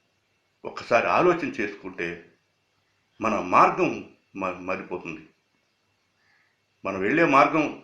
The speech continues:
సరైందా లేదా? ఈ మార్గం వెళ్ళినందువల్ల ఏదైనా దీనివల్ల నష్టం ఉందా, కష్టం ఉందా, సుఖం ఉందా అనేది ఒకసారి ఆలోచన చేస్తే మనకు అర్థమవుతుంది.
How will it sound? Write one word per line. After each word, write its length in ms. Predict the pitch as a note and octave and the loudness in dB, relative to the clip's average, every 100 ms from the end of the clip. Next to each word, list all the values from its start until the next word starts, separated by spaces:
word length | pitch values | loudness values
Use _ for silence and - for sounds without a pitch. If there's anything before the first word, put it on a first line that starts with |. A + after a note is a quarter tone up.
| - | -2
సరైందా 680 | A#2 D3+ D3+ C3 B2+ - - _ _ | 2 4 6 6 6 2 -12 _ _
లేదా? 420 | F#2 G#2 F#2+ F2 - _ _ _ _ _ _ _ _ _ _ - | -4 0 0 -2 -8 _ _ _ _ _ _ _ _ _ _ -2
ఈ 100 | B2 | 2
మార్గం 420 | A#2+ C#3+ D3+ E3 | 6 6 8 4
వెళ్ళినందువల్ల 760 | C#3 D3 C#3+ C3 B2+ A#2 A2 - | 6 4 4 4 6 6 6 4
ఏదైనా 340 | A#2 C3 C#3 C#3 | -2 0 0 0
దీనివల్ల 540 | A#2+ A2 A#2 C3 G#2 | -2 2 4 4 2
నష్టం 380 | G#2+ A2+ - D3 | -2 -2 0 0
ఉందా, 360 | C3 B2+ G#2+ - - _ _ _ | 2 2 0 -2 -18 _ _ _
కష్టం 340 | C3 A#2+ D3+ C#3 | 0 2 0 0
ఉందా, 380 | B2 A#2 - - _ _ | 4 2 2 -6 _ _
సుఖం 320 | C#3+ C#3 C#3 | -4 -2 -2
ఉందా 200 | C3 B2 | 0 2
అనేది 160 | A#2+ G#2+ | 2 0
ఒకసారి 360 | G2+ F#2+ A2+ | -4 0 4
ఆలోచన 460 | G#2+ A#2+ A2+ G#2+ G2 | 4 4 -2 -6 -6
చేస్తే 460 | F#2+ - F2+ - - _ _ _ _ | -8 -6 -6 -6 -18 _ _ _ _
మనకు 160 | F#2 F2 | -6 -2
అర్థమవుతుంది. 580 | E2+ G#2 F2+ E2+ E2+ | -2 -2 -4 -6 -12